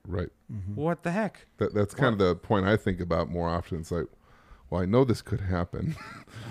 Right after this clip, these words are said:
Speaker 1: So why didn't it?"
Speaker 2: And, uh, there's, there's another whole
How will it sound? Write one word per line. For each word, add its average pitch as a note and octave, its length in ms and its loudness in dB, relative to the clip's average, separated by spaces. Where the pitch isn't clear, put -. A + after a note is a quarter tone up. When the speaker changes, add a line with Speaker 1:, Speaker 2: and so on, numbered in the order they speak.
Speaker 1:
So - 120 0
why G#2 640 6
didn't G2 600 -2
it?" B2 180 -6
Speaker 2:
And, C#3 340 10
uh, C3+ 220 8
there's, C3 340 4
there's A#2+ 260 2
another B2 300 8
whole A#2 260 8